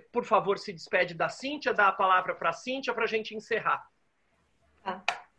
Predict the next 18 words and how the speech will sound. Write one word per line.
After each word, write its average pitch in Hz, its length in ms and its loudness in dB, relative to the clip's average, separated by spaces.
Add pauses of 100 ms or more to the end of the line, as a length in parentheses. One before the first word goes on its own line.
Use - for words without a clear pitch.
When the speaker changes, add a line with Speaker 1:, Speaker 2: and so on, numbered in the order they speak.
Speaker 2:
Cíntia, 294 460 0
querida, 277 440 2
muitíssimo 285 640 0
obrigada. 233 640 4
Eu 220 160 2
acho 226 160 -2
que 226 80 -12
foi 247 180 2
bastante 285 640 0
interessante, 226 880 -2
eu 196 100 4
acho 202 140 -2
que - 60 -8
as 214 100 -12
pessoas 208 380 -4
aproveitaram 202 920 0 (320)
bastante, 208 640 0
né? 214 320 -2